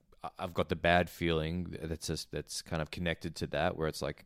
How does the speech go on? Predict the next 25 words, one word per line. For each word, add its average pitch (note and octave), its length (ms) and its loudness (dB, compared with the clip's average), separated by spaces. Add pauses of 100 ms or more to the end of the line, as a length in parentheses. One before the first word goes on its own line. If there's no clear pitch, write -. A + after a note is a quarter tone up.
(320)
guilt F2+ 360 6
or F2+ 80 8
whatever E2+ 280 6
you've E2 220 2
done. E2+ 360 2 (560)
But G2 140 -2
then G2 140 6
as F2+ 100 4
soon B2 500 6
as B2 280 2
those G#2 260 6
words F#2 420 8
have F2 160 -2
released F2 600 2
your E2+ 180 4
mouth D#2+ 400 0
and E2 80 -4
you've D2+ 160 -6
told G2 420 4
this G2 160 -2
other E2+ 160 0
person E2 520 0
the D2 180 -4
actual F#2 380 0
truth, F2 380 -2